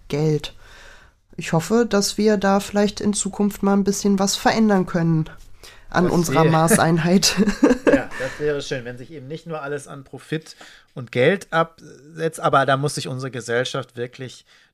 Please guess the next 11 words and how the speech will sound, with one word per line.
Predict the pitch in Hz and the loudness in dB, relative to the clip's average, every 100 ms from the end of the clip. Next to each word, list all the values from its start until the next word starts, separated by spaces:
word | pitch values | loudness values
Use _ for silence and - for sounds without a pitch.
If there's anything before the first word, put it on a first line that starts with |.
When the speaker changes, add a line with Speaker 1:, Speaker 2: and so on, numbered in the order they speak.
| _ | _
Speaker 2:
deutlich | - 123 165 170 147 - - | 0 2 2 0 -6 -6 -12
verändern. | - 127 113 123 156 156 151 151 151 - _ | -10 -10 -6 -6 -2 0 0 -2 -8 -14 _
Und | 143 | -10
der | 120 | -6
erste | 117 143 - 147 | 0 0 0 -4
Ansatz, | 139 139 135 131 - - - - _ _ | -4 0 0 0 -6 -12 -16 -20 _ _
äh, | 160 127 - | -4 -2 -2
wäre | 117 113 127 135 123 | -6 -8 -6 -4 0
wirklich, | 117 127 131 127 127 - - _ | 2 0 -2 -8 -10 -18 -20 _
dass | 123 - | -18 -16
man | 123 120 117 | -14 -16 -16